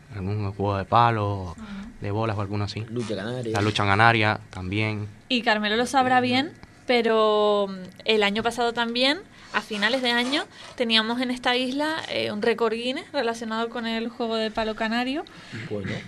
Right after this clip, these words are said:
Speaker 2: Con la Asociación de Juego del Palo Majo hicieron una, una clase de juego de palo y récord Guinness a clase más multitudinaria.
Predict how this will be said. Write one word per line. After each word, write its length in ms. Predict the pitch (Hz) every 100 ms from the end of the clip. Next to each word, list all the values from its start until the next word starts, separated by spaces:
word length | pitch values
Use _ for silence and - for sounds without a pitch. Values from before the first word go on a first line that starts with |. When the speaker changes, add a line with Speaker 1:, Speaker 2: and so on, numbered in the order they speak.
| - - -
Speaker 2:
Con 200 | 247 226
la 60 |
Asociación 640 | 220 240 226 220 247 240 240
de 220 | 233 233
Juego 240 | 233 233
del 180 | 240 233
Palo 540 | 226 233 226 226 226 226
Majo 400 | 254 277 330 403
hicieron 680 | 240 220 247 226 240 240 233 -
una, 600 | 233 226 220 220 214 208
una 200 | 202 208
clase 460 | 208 220 214 311 - -
de 280 | 214 220
juego 260 | 214 233 220
de 140 | 220
palo 340 | 220 240 254 - - - - - -
y 400 | 240 226 214 202
récord 320 | 220 208 226 226
Guinness 320 | 233 262 285
a 240 | 233 214
clase 380 | 208 208 196 240
más 200 | 240 233
multitudinaria. 1040 | 269 285 240 220 208 196 202 202 185 202